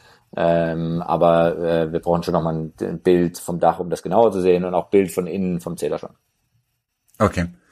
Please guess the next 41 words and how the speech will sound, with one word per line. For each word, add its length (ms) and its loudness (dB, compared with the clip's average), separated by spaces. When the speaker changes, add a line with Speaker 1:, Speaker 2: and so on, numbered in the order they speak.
Speaker 2:
Und 100 -4
jetzt 160 2
bin 100 4
ich 140 2
heiß. 460 2
Ähm, 540 2
ich 80 -8
hab 120 -4
Bock. 260 0
Ähm, 720 2
und 760 2
wie, 560 0
wie 80 0
m-, 480 -4
machen 340 -2
wir 60 0
das 140 -2
denn 120 -6
weiter? 200 -2
Schließe 280 -2
ich 100 -6
online 420 2
den 180 -2
Kauf 340 0
ab? 320 -6
Also 200 0
wirklich 240 -4
einfach 140 2
mit 180 0
einem 160 2
Add-to-Cart-Button 840 0
und 360 0
dann, 360 2
ähm, 240 2
kaufe 240 0
ich 40 -4
das 120 -4
über 100 0
PayPal, 500 -2
zwanzigtausend 520 -4
Euro? 100 -6